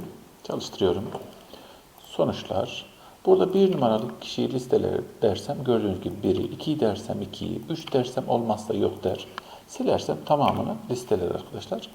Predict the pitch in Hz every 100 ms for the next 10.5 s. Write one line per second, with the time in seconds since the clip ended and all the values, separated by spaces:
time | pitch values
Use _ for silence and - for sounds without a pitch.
0 | - - - - - - 185 180 185 -
1 | 202 170 - - 120 104 - 190 - 135
2 | - - - - 143 190 - - - -
3 | - - - - - - - - 123 -
4 | 117 - - - 90 85 76 - - -
5 | - - - - - - - - - -
6 | - - 113 113 107 - - 143 - 196
7 | 175 - 190 185 185 175 - - - -
8 | 131 127 117 - 95 95 - 107 - 170
9 | - 120 110 - - 107 98 90 90 90
10 | - - 87 -